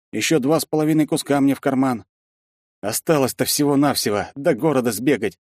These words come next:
Я надел щит. Великолепно. «Пофиг, ну-ка шарахни по мне огненной струей. Щит опробуем».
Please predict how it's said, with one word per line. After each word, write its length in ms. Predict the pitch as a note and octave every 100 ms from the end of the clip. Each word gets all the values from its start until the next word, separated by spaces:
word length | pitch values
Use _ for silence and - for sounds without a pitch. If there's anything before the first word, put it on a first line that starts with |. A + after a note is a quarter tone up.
| _ _ _ _
Я 160 | - G2
надел 320 | F#2+ F2 F2+
щит. 380 | E2+ - A2+ _ _ _ _
Великолепно. 720 | F3 D#3 - C#3 G#2 E2+ D#2 - _ _ _ _ _ _ _
«Пофиг, 360 | G#3+ G3+ E2+ _ _ _ _
ну-ка 320 | C#3 G3 G3 E3
шарахни 400 | E3 E3+ D#3 B2+
по 140 | C3+
мне 200 | C3+ B2+
огненной 340 | B2 A2+ A#2
струей. 540 | A2+ - D3 B2 F2+ - _ _ _
Щит 240 | - G#3
опробуем». 500 | - - A#2+ F2 D2+